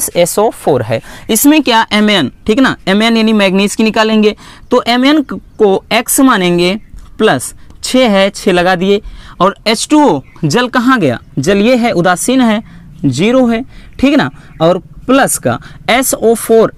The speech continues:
एस ओ फ़ोर क्या है दोस्तों, एस ओ फ़ोर ये दिख रहा, एस ओ फ़ोर का कितना, माइनस का दो, बराबर कोई चार्ज नहीं है तो ज़ीरो हो जाएगा, ये हो जाएगा एक्स माइनस दो बराबर ज़ीरो। ये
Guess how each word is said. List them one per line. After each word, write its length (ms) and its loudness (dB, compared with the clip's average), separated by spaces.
एस 240 0
ओ 100 2
फ़ोर 280 0
क्या 180 -2
है 120 0
दोस्तों, 400 -2
एस 260 -2
ओ 80 2
फ़ोर 260 0
ये 200 2
दिख 200 -4
रहा, 220 -4
एस 220 0
ओ 40 4
फ़ोर 260 0
का 140 -2
कितना, 440 0
माइनस 440 0
का 200 -2
दो, 300 0
बराबर 460 0
कोई 260 0
चार्ज 300 0
नहीं 260 2
है 120 0
तो 200 -4
ज़ीरो 320 0
हो 140 -2
जाएगा, 400 -2
ये 180 4
हो 160 4
जाएगा 540 0
एक्स 420 -4
माइनस 600 0
दो 300 2
बराबर 520 -2
ज़ीरो। 520 0
ये 280 0